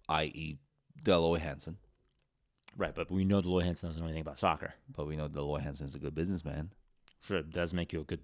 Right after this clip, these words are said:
Speaker 2: soccer
Speaker 1: That
Speaker 2: person.
Speaker 1: doesn't matter. But G M, I mean, uh, what's the
Speaker 2: No,
Speaker 1: spo-, the
Speaker 2: that,
Speaker 1: what
Speaker 2: it's literally his job is to know soccer,
Speaker 1: the
Speaker 2: is the G M.
Speaker 1: sporting director is responsible for ultimately me-, the mechanics of putting a team together. Obviously, he reports up to his boss, the G M.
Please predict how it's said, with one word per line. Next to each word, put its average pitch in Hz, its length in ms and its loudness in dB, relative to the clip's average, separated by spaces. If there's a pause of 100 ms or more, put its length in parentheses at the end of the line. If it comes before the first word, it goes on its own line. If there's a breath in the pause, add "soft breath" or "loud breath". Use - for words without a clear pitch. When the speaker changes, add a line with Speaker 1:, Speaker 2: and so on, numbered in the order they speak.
Speaker 2:
soccer 87 500 -2 (920)
Speaker 1:
That - 60 -8
Speaker 2:
person. 98 200 2
Speaker 1:
doesn't 104 220 4
matter. 131 200 0
But 80 100 0
G 95 240 0
M, 101 300 0
I 101 60 0
mean, 90 280 4 (120)
uh, 50 60 -10 (100)
what's 98 320 2
the 95 120 2
Speaker 2:
No, 101 160 6
Speaker 1:
spo-, - 40 -6 (320 soft breath)
the - 80 -2
Speaker 2:
that, 95 80 8
Speaker 1:
what 139 120 6
Speaker 2:
it's 117 200 0
literally 135 340 10
his 107 220 6
job 69 360 0 (260)
is 87 160 -4
to - 120 -10
know 73 140 -6
soccer, - 320 -4
Speaker 1:
the 95 60 -2
Speaker 2:
is - 120 -2
the 85 80 -2
G 87 100 2
M. 98 40 8
Speaker 1:
sporting 95 280 6
director 73 720 -4 (220)
is 73 260 -6
responsible 71 580 -6
for - 160 -10
ultimately 78 480 -4
me-, 71 280 -8
the 80 120 -4
mechanics 80 680 -4
of 73 140 -8
putting 78 240 -4
a 69 40 -6
team 76 260 -8
together. 82 560 2 (680)
Obviously, 82 440 4
he 80 80 -4
reports 73 480 -2
up 69 140 -4
to - 120 -10
his - 120 -10
boss, 80 460 4
the 80 100 -4
G 76 320 -6
M. 65 200 -10